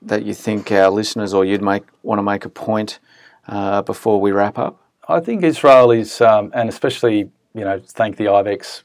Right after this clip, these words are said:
Speaker 2: team for, for hosting us. I think we had a, you know, it was a busy four days. We got to see startups, we got to see private companies, we got to see public companies, as well as getting comfortable with the, the country itself.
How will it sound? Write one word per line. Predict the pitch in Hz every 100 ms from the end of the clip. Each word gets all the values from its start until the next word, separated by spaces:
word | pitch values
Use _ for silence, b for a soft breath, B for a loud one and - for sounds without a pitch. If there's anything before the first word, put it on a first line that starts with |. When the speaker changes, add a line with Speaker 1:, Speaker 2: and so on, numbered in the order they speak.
| -
Speaker 2:
team | - 101 101 98
for, | - 95 -
for | - 95
hosting | 104 - 113
us. | 104 -
I | 101
think | 95 113
we | 110
had | 98 98
a, | 92 - _ _
you | 104 - -
know, | 95 90 -
it | 123
was | 107
a | 110
busy | 117 110 104
four | - 113
days. | 101 104 120 - _ _ -
We | 101
got | 101
to | 101
see | - 104 101 98 - b b b b
startups, | - 113 107 95 - -
we | 107
got | 101
to | -
see | - 101 98 92 92 _ -
private | 104 101 98
companies, | 98 92 92 92 87
we | 98
got | 87
to | -
see | 90 95 90 87 90 _
public | - 98 98
companies, | - 95 90 90 87 98
as | -
well | 98 92
as | 90 90 - - b b b b
getting | - 98 92
comfortable | - 95 104 92
with | 85 -
the, | 101 90 85 _
the | 95
country | - 101 - 92
itself. | 87 - 135 185 -